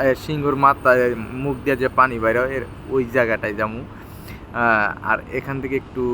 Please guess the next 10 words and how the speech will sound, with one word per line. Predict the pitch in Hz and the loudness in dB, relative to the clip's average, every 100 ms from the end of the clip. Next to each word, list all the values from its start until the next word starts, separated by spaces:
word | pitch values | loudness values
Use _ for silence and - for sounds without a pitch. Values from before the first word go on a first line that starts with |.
| 120 | -2
সামনের | 113 127 131 117 | -2 -2 -2 -2
দিকে | 113 113 | -4 -4
যাই, | 110 120 | -2 0
আপনাদেরকে | 113 107 104 101 101 | 0 -2 -8 -8 -8
একটু | 101 - 101 | -10 -10 -8
দেখাই, | 104 95 98 113 - - | -8 -6 -6 -8 -12 -6
মানে | 104 104 | -2 -2
মাঝখানের | 101 101 107 - 117 110 98 | 4 4 4 -2 -4 -2 2
জায়গাটা | 107 104 101 101 | 2 4 2 0
যে | 98 | 0